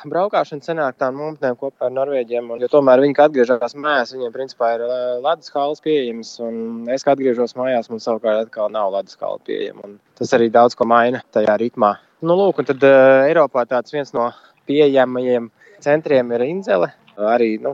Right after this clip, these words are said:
savā ziņā nav pārāk dārgi šeit, ā, uzturēties un trenēties, līdz ar to šis ir tāds labs risinājums un arī pazīstams, jo esmu arī šeit trenējies pirms tam. Tā kā, jā,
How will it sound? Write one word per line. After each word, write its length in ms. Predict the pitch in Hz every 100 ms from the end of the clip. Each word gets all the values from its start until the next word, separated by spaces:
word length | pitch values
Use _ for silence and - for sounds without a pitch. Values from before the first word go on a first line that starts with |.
| -
savā 300 | - 123 110
ziņā 280 | 117 120 110 107 104 107 - - - - -
nav 140 | 135 127 139
pārāk 320 | 135 127 110
dārgi 320 | 135 139 113
šeit, 240 | - 113
ā, 280 | 123 123 123 131
uzturēties 680 | 147 - 139 110 117 110 127
un 80 | 117
trenēties, 600 | 139 151 120 120 107 127
līdz 160 | 117 117
ar 60 | -
to 100 | 123 123 -
šis 200 | 117 - 113
ir 120 | 107
tāds 280 | 107 104 -
labs 240 | 123 -
risinājums 640 | 131 131 123 107 107 107 117
un 140 | 113
arī 160 | 110 107 101
pazīstams, 680 | 131 127 107 - 110 107 113
jo 120 | 104
esmu 280 | 110 - 110
arī 120 | 107 104
šeit 200 | 123 117
trenējies 400 | 120 120 110 104
pirms 200 | 117 110
tam. 200 | 143 175 _ _ _ -
Tā 80 | 135
kā, 120 | 147 139 135 127 - 165
jā, 180 | 180